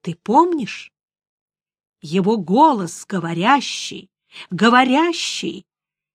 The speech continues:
«Я вернусь сюда через шесть лет». Беседка, тепло, аромат цветов, натужное монотонное гудение пчёл.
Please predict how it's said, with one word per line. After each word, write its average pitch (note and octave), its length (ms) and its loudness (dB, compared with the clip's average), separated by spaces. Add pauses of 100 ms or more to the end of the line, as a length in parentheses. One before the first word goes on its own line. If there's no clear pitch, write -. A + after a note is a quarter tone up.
(420)
«Я F#3+ 300 -2
вернусь A#3 560 0
сюда B3 460 -2
через A#3+ 320 -4
шесть - 500 -6
лет». A3+ 300 -2 (1400)
Беседка, G3+ 800 -4 (160)
тепло, F#3+ 600 -6 (320)
аромат F3+ 420 -4
цветов, F#3+ 500 -6 (600)
натужное D4+ 640 2
монотонное C4 640 -2
гудение G#3 540 -2
пчёл. F#3 440 -10